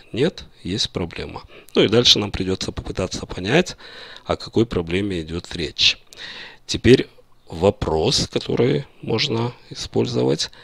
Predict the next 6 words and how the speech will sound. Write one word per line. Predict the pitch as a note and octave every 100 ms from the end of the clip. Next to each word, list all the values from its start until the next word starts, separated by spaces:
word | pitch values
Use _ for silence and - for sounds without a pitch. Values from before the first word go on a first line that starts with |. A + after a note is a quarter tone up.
| - - -
«Эфшар | - G#2+ - B2 A#2+
лаазор». | A2 F#2+ F2+ D#2+ G2+ G2 D#3 G3+ - _ - _ - -
«Эфшар | B2+ - - B2+ C3+
лаазор». | F#2+ F#2 D#2+ - E2+ F#2 C#3 G3 A3+ - _
«Можно | F#2+ F#2+ A#2+ B2+ A#2 F#2+ F2+ - _
помочь». | - F2 E2 E2+ F#2+ E3 - - -